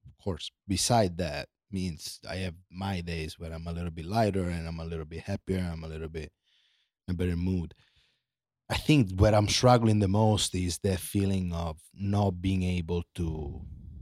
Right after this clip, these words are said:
yeah, to have the bubble. You know, like, I, I, I,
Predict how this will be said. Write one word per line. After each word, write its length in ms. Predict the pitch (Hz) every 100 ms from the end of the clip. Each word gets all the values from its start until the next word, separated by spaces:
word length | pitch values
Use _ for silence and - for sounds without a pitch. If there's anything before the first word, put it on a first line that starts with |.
| -
yeah, 240 | 95 101 - _ -
to 100 | 85
have 180 | 95 98
the 80 | 85
bubble. 380 | - - - _ _ _ _ _ _ _ _ _
You 60 | 101
know, 80 | 95
like, 260 | 85 -
I, 400 | 87 64 78 95 -
I, 60 | 98
I, 120 | 98